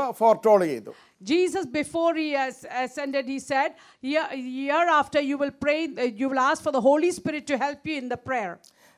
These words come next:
Speaker 1: യേശു ഉയർത്തെഴുന്നേറ്റ ശേഷം
Speaker 2: After Jesus resurrected,
Speaker 1: സ്വർഗത്തിലേക്ക് പോകുന്നതിന് മുമ്പ്
Speaker 2: before ascending into heaven,
Speaker 1: ശിഷ്യന്മാരോട് പറഞ്ഞു,
Speaker 2: he called his disciples,
Speaker 1: "ഇനി നിങ്ങൾക്ക് പ്രാർത്ഥിപ്പാനായിട്ട് ഞാനൊരു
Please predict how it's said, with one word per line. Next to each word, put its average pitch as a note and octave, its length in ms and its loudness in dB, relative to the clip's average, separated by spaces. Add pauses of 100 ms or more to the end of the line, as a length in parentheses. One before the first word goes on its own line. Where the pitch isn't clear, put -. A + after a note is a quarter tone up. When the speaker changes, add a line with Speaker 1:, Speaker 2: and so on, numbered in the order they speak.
(380)
Speaker 1:
യേശു F#3+ 220 4 (100)
ഉയർത്തെഴുന്നേറ്റ G3+ 600 0 (140)
ശേഷം C#3 300 -2 (560)
Speaker 2:
After D4 200 -4 (100)
Jesus C#4 300 -10 (100)
resurrected, B3 580 -6
Speaker 1:
സ്വർഗത്തിലേക്ക് G3 640 2
പോകുന്നതിന് F#3 380 -2
മുമ്പ് B2 200 -4 (140)
Speaker 2:
before F4 320 0
ascending D4+ 460 -4
into C4+ 140 -8 (100)
heaven, A#3+ 280 -4
Speaker 1:
ശിഷ്യന്മാരോട് G3+ 680 -2
പറഞ്ഞു, C3 300 -6 (140)
Speaker 2:
he D4+ 60 -6 (140)
called D4+ 280 2
his C#4+ 140 -8
disciples, C#4 560 -8 (140)
Speaker 1:
"ഇനി G3+ 180 0 (260)
നിങ്ങൾക്ക് G#3 420 0
പ്രാർത്ഥിപ്പാനായിട്ട് G3 880 0 (100)
ഞാനൊരു F#3 400 0